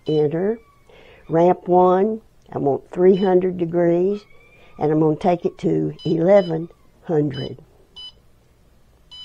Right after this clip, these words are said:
And I'm gonna hold it for thirty minutes. Ramp two is going to be six hundred degrees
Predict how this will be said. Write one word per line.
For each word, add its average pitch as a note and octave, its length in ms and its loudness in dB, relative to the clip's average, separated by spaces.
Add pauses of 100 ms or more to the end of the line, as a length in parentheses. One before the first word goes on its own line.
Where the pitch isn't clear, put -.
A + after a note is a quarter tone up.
(680)
And E3 140 -2
I'm D#3+ 80 2
gonna D#3+ 180 0
hold G3 400 6
it F3+ 200 -2 (920)
for D3+ 500 -4 (1000)
thirty F#3 240 0
minutes. E3 580 -2 (2250)
Ramp F3+ 320 0
two A#3 540 6 (180)
is D3 300 -8
going D#3 260 -2
to D3+ 80 -4
be D3 420 -4
six - 380 -4
hundred F3 400 -4
degrees D#3 760 -4